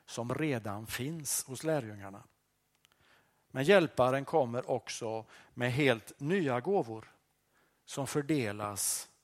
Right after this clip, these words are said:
på människor. Gåvor som behövs och kommer till nytta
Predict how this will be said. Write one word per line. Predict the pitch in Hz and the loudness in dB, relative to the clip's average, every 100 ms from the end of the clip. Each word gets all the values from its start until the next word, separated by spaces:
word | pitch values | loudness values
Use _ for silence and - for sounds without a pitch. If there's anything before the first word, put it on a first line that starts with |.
| _ _ _ | _ _ _
på | - 131 | -8 -4
människor. | 156 135 104 - 135 - _ _ _ _ - - - | -2 -4 -8 -14 -20 -20 _ _ _ _ -20 -6 8
Gåvor | 196 185 156 | 10 12 8
som | 165 160 | 6 4
behövs | 180 170 190 - - - - _ - - - - | 4 4 4 2 -4 -6 -8 _ -20 -20 -20 -2
och | 151 | -2
kommer | - 190 143 123 | 4 6 6 4
till | 135 131 | -2 -2
nytta | 147 170 - _ - 110 | -2 -4 -6 _ -6 -4